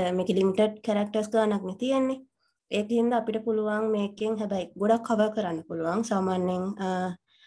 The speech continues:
අපිට පුළුවන් මුළු ඇල්ෆබෙට් එකම කවර් කරන්න. ඒ කියන්නේ ඇල්ෆබෙට් එකේ අපර් කේසස් සහ ලෝවර් කේසස් කියන දෙකම. එතකොට තව පුළුවන් අපිට ස-, කමාන්ඩ්ස් කීපයක් කවර් කරන්න. දැන් අපේ එන්ටර් කී එක,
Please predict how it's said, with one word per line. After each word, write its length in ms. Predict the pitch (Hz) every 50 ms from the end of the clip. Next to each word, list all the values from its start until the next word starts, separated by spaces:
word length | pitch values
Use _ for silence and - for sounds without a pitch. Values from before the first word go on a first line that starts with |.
| _ _ -
අපිට 260 | 190 196 196 202 196
පුළුවන් 520 | 208 190 190 190 190 190 190 185 180 - -
මුළු 180 | 190 196 202
ඇල්ෆබෙට් 540 | 202 185 175 180 - 185 170 190 185 185 196
එකම 180 | 185 196 202 202
කවර් 300 | 214 202 185 165 165 165
කරන්න. 380 | - - - - 160 175 185 240 269 - -
ඒ 60 | 190
කියන්නේ 240 | 190 196 185 185 180
ඇල්ෆබෙට් 380 | 175 180 180 170 175 180 180 -
එකේ 440 | 185 180 202 202 247 262 269 - - _ _ -
අපර් 240 | 190 185 - 202 190
කේසස් 540 | - 208 202 202 - 233 240 240 240 - - _ _
සහ 220 | - - 196 202 208
ලෝවර් 280 | 208 190 185 185 185
කේසස් 360 | 185 - 196 190 196 190 -
කියන 240 | - 202 202 208 202
දෙකම. 340 | 180 170 170 170 160 156 165 262 - - - _ _ _ _ _ _ _ _ _ _ - - - _ _ -
එතකොට 400 | 208 208 214 214 220 214 208 220 214 214 214 208 208 208
තව 320 | 208 208 196 190 196 190 -
පුළුවන් 340 | 196 196 196 196 196 196 196
අපිට 200 | 196 - 208 226
ස-, 300 | 208 - 202 - - - _ _ _ _ _ -
කමාන්ඩ්ස් 420 | - 214 220 226 226 226 233 226
කීපයක් 480 | 233 - 190 180 - 175 170 - - -
කවර් 280 | - 180 170 175 175 180
කරන්න. 440 | - 185 202 196 196 202 202 - - -
දැන් 180 | 196 196 190
අපේ 220 | 190 185 - 190 196
එන්ටර් 220 | 196 196 208 202
කී 260 | 208 - 190 175 175
එක, 160 | 175 170 -